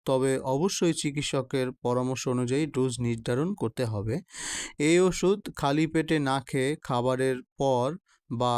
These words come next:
খাবারের সঙ্গে খাওয়াই উত্তম, যাতে পেটের সমস্যা না হয়। এই ওষুধ সেবনের ফলে কিছু পার্শ্ব প্রতিক্রিয়া দেখা দিতে পারে, যেমন বমি বমি ভাব, মাথা ঘোরা, কোষ্ঠকাঠিন্য,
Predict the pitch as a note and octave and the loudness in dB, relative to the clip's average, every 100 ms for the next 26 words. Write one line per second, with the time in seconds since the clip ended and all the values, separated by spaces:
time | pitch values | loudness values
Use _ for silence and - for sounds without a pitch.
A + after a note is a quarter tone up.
0 | A#2 - A#2+ B2+ D3+ F#3+ E3+ D3 C3 B2+ | 0 -2 -2 0 0 -2 -2 -2 -2 -4
1 | - A#2+ A#2+ A#2 A#2+ - A2+ C3+ F3 - | -2 -2 0 0 -4 -4 -4 -2 -6 -14
2 | - - B2+ B2 B2+ A#2+ B2+ A#2+ B2+ A#2 | -16 -4 -2 0 -2 -2 -4 -2 -2 -4
3 | _ - - A#2+ B2 - F3+ B3 - G#2+ | _ -8 -4 -2 0 -2 -2 -4 -8 -4
4 | A2 G#2 F#2 F#2 G2+ _ - - - _ | -2 -2 -2 -4 -6 _ -20 -20 -20 _
5 | D3+ D#3 G3+ G3 F3+ - E3 - D3+ D3 | 0 2 4 4 2 0 -2 0 2 2
6 | F#3 A3 - F3 D#3 C#3 C3+ F#3+ - - | 2 0 -2 2 2 4 2 -2 -8 -8
7 | C#3 - C3+ C3 - B2+ B2 - F#3+ G3 | -4 0 0 0 0 -2 0 -4 -2 -2
8 | F#3+ F3 E3+ D#3 D3 D3+ _ B2+ C3+ C3 | -2 -2 2 2 2 -2 _ -4 -2 0
9 | C#3+ D3 D#3 E3 C3+ A#2 C#3+ - - - | 0 0 0 0 0 -2 -6 -12 -20 -16
10 | - A#2+ C3+ C#3+ C#3 B2+ D3+ F3+ _ _ | -6 -2 0 2 2 0 -4 -8 _ _
11 | - - C3 C#3 C#3+ C3+ C#3 C#3 B2+ B2 | -16 -2 2 2 2 0 0 -2 -2 -2
12 | A#2+ B2+ - _ - A#2+ C3 C3 C#3+ C#3 | 0 -2 -6 _ -6 -2 0 0 0 0
13 | C3+ B2+ A#2+ D#3 - _ - D3 - D#3+ | 0 0 -2 -4 -12 _ -2 -2 2 0
14 | D3+ D#3 E3 E3 | 2 2 2 0